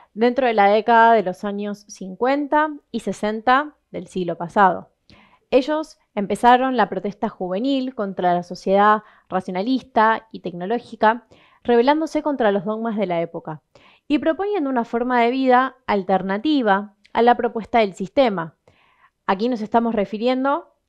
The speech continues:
a las generaciones psicodélicas que comenzaron, al movimiento hippie que comenzó en los años sesenta y a los beatniks que comenzaron en la década anterior. Podríamos decir que muchos de ellos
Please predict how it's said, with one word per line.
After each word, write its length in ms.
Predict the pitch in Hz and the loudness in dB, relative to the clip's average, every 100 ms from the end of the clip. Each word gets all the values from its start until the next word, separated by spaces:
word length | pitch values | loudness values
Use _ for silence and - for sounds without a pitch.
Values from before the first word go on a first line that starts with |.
| _ _ _ _ | _ _ _ _
a 80 | 226 | 0
las 140 | 226 | 2
generaciones 520 | 233 220 226 269 269 | 0 2 2 2 -4
psicodélicas 640 | 262 220 240 262 214 190 - | -4 -2 0 0 0 -4 -6
que 80 | 180 | -12
comenzaron, 760 | 185 185 - 269 247 240 233 | -12 -10 2 4 4 0 -2
al 120 | 190 | -4
movimiento 540 | 175 175 175 180 175 175 | -6 -8 -8 -8 -8 -8
hippie 420 | - 277 247 247 - _ | -4 -4 -4 -8 -12 _
que 120 | - | -10
comenzó 600 | 185 180 175 170 214 214 220 - - - | -8 -6 -8 -4 0 0 -2 -12 -10 -4
en 100 | 233 | -2
los 160 | 202 | -2
años 240 | 196 185 180 | -4 -6 -10
sesenta 680 | 180 285 294 269 269 277 - _ - - | -2 0 0 0 -2 -2 -8 _ -20 2
y 80 | 240 | 4
a 80 | |
los 300 | 240 240 240 _ _ _ | 6 2 0 _ _ _
beatniks 580 | 349 247 180 170 - _ _ _ _ _ | 0 2 -4 -8 -16 _ _ _ _ _
que 360 | 277 277 - - | 2 4 2 -2
comenzaron 440 | 233 220 233 226 | -2 0 0 0
en 100 | 214 | -2
la 100 | 196 | 2
década 420 | 180 196 208 214 - | 2 4 4 2 0
anterior. 720 | 190 180 175 170 170 156 156 _ _ _ _ _ _ _ | -6 -4 -4 -2 -4 -4 -10 _ _ _ _ _ _ _
Podríamos 500 | - 220 269 294 254 | 0 2 4 2 2
decir 380 | 233 220 311 277 | 0 -2 -4 -2
que 100 | 220 | -2
muchos 460 | 185 226 240 247 220 | -2 -6 -6 -6 -2
de 100 | 269 | -2
ellos 320 | 269 285 | -2 -6